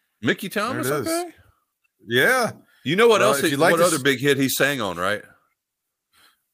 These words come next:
Speaker 2: Uh,
Speaker 1: Way
Speaker 2: No
Speaker 1: back
Speaker 2: Way
Speaker 1: in the
Speaker 2: Out
Speaker 1: day.
Speaker 2: was his, wasn't it? Oh, wait a minute.
Speaker 1: He
Speaker 2: No,
Speaker 1: did
Speaker 2: no.
Speaker 1: sa-
Speaker 2: Fool Around and Fell in Love. He was the
Speaker 1: There
Speaker 2: vocalist
Speaker 1: you
Speaker 2: for
Speaker 1: go.
Speaker 2: Fool Around and
Speaker 1: There
Speaker 2: Fell in
Speaker 1: you
Speaker 2: Love.
Speaker 1: go.
Speaker 2: There it is. Yeah. That's one of those where the artist, uh, and it was Elvin Bishop was giving, giving credit for being the, the star. And it was like, uh,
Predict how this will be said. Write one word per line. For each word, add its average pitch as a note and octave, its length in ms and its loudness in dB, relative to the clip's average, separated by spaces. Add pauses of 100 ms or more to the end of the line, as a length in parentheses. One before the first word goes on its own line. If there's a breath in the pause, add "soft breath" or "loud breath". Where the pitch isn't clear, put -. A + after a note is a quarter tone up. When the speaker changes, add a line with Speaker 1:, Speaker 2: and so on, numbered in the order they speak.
(120)
Speaker 2:
Uh, A2+ 260 0
Speaker 1:
Way G#2+ 60 2
Speaker 2:
No F3+ 120 4
Speaker 1:
back G#3 80 4
Speaker 2:
Way F3 60 2
Speaker 1:
in D3+ 60 0
the C#3+ 60 0
Speaker 2:
Out A#3 180 0
Speaker 1:
day. G#3+ 60 0
Speaker 2:
was B2 160 -2
his, A#2 200 -2
wasn't C3+ 300 -4
it? G#3+ 160 -20 (120)
Oh, C3 180 2
wait C3 140 0
a B2 40 -8
minute. A2+ 140 -4
Speaker 1:
He A2+ 60 0
Speaker 2:
No, D3 100 2
Speaker 1:
did F3+ 60 2
Speaker 2:
no. F3+ 100 2
Speaker 1:
sa- F3 80 -2
Speaker 2:
Fool F#3+ 160 2
Around F#3+ 160 4
and E3+ 80 -2
Fell F3+ 200 2
in E3 80 0
Love. F3+ 280 2
He C#3+ 80 -4
was C#3+ 160 -2
the C#3+ 80 -2
Speaker 1:
There A2+ 260 4
Speaker 2:
vocalist B2+ 100 0
Speaker 1:
you B2 80 2
Speaker 2:
for A2+ 60 -4
Speaker 1:
go. A2+ 180 4
Speaker 2:
Fool A#2 100 2
Around C#3+ 100 0
and C3+ 80 -6
Speaker 1:
There G2+ 80 0
Speaker 2:
Fell - 80 2
in - 60 -4
Speaker 1:
you C#3+ 60 -4
Speaker 2:
Love. F3+ 240 2
Speaker 1:
go. - 40 0
Speaker 2:
There F3+ 160 4
it F#3+ 60 4
is. F3+ 260 0
Yeah. F3+ 240 -2 (440 loud breath)
That's B3+ 220 -2
one C4 140 -2
of A3+ 60 -4
those G#3 260 -2
where F#3 100 -2
the E3 120 -2
artist, F3 580 -2 (180)
uh, C#3 560 -2
and C3+ 160 -4
it C#3+ 40 -4
was C#3+ 140 -2
Elvin D#3+ 280 0
Bishop C#3 320 -4
was A#2+ 160 -8
giving, A#2 380 -6 (120)
giving B2+ 200 -2
credit B2+ 280 -2
for A#2+ 80 -14
being A2+ 200 -8
the, B2+ 200 -10
the A#2 100 -10
star. E3+ 200 0
And D#3+ 80 -2
it B2+ 40 -4
was B2+ 140 -2
like, C#3+ 240 -2
uh, B2+ 300 0